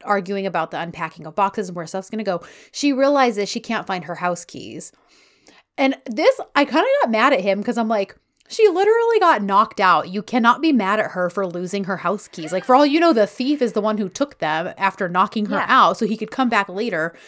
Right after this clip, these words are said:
Speaker 1: and, like,
Speaker 2: Yeah.
Speaker 1: rob the house. So maybe don't get mad at <laughs> her for not knowing where her keys are. But he gets on it right away.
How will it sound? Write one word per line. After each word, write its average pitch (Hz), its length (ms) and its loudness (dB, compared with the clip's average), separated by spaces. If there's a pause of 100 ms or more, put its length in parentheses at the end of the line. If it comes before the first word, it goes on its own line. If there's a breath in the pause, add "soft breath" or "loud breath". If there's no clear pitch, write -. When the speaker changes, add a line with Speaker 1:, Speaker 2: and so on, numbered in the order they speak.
(180 loud breath)
Speaker 1:
and, 208 120 -6
like, 185 100 -6
Speaker 2:
Yeah. 180 100 -8
Speaker 1:
rob 180 260 0
the 175 60 -8
house. 170 300 -2
So 202 180 -6
maybe 202 280 -4
don't 269 160 0
get 220 160 0
mad 185 240 -2
at - 80 -4
<laughs> 175 260 -8
her 240 140 0
for 220 160 -2
not 190 240 -4
knowing 196 240 -4
where 202 100 0
her 220 140 -4 (100)
keys 196 220 -10
are. 156 240 -6 (200 soft breath)
But 262 300 2 (1040)
he 262 140 -2
gets 247 200 0
on 196 160 -2
it 196 80 -4
right 190 140 -2
away. 180 320 -4